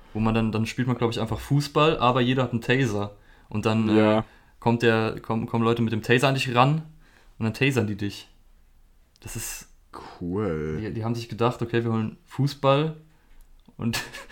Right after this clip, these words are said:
Speaker 1: <laughs> aber wir geben jedem eine Waffe eigentlich. <laughs> So, der nächste Schritt wäre dann mit Knarren. Du, du kannst den Typ erschießen, der gerade den Ball hat, und dann kannst du ihn dem abholen.
Speaker 2: Ja.
Speaker 1: <laughs> Das ist schon, äh, ein,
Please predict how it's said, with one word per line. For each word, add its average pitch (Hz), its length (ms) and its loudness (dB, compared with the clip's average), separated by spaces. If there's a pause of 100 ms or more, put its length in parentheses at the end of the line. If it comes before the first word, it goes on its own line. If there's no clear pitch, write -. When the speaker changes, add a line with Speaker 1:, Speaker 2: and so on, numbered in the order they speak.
(120)
Speaker 1:
<laughs> 147 400 4
aber 131 260 8
wir 131 60 8
geben 139 200 6
jedem 127 220 4
eine 104 180 0
Waffe 131 340 8
eigentlich. 165 840 6 (220)
<laughs> - 200 2 (1500)
So, 110 120 -8
der 107 80 -2
nächste 117 180 -2
Schritt 123 200 -6
wäre 127 100 2
dann 123 80 4
mit 117 140 -2
Knarren. 113 500 2
Du, 120 80 -6
du - 220 -14
kannst 123 240 0
den 117 80 0
Typ - 160 -2
erschießen, 143 420 2
der 110 120 0
gerade 110 160 0
den 110 180 -2
Ball 110 200 4
hat, 120 140 0
und 113 60 -4
dann 113 100 -2
kannst 117 180 -6
du 120 40 -2
ihn 110 80 -2
dem 107 160 -4
abholen. 104 500 -6 (800)
Speaker 2:
Ja. 113 480 2 (840)
Speaker 1:
<laughs> - 60 -20 (1000)
Das 104 160 -8
ist 110 140 -6
schon, 113 200 0
äh, 110 520 -4
ein, 107 100 -6